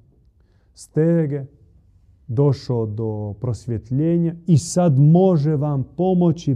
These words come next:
proći taj put. Ti su po cijeni zlata. Zašto mi slijedimo našeg duhovnog učitelja? Pa baš zato što on prvo obdaren, neupitno, to odmah vidiš kad ga sretneš.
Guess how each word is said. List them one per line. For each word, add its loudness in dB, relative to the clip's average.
proći -4
taj -12
put. -12
Ti 0
su -8
po -10
cijeni -10
zlata. -12
Zašto -2
mi 0
slijedimo -4
našeg -8
duhovnog -8
učitelja? -8
Pa -4
baš -2
zato -2
što -10
on -8
prvo -4
obdaren, 0
neupitno, -2
to -6
odmah -6
vidiš -6
kad -14
ga -10
sretneš. -6